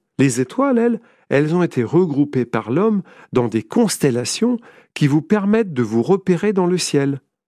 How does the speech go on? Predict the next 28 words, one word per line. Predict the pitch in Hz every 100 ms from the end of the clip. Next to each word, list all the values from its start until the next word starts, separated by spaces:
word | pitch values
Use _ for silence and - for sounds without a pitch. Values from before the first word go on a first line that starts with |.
| -
à | 123
commencer | - 117 107 101 196
par | - 127
la | 113
grande | 107 107 107
ourse, | 139 233 247 - -
puis | 175
la | 165 131
petite | - - 113 -
ourse | 240 - - _ _ _
avec | - 107 131
son | - 107
étoile | 104 - 202 202
polaire. | 170 151 120 113 - _ - _ -
Par | 254 208
une | 147 147
nuit | 156 160
sans | 151 120 117
lune, | 214 262 226 - _ _ -
vous | 131
pourrez | - 135 139
observer | 120 - 113 127 190 240
en | 131
été | 117 - 254
la | 190
Voie | 107 143
lactée, | 190 185 - 139 - _ _
c'est-à-dire | - 120 117 151 220 233 180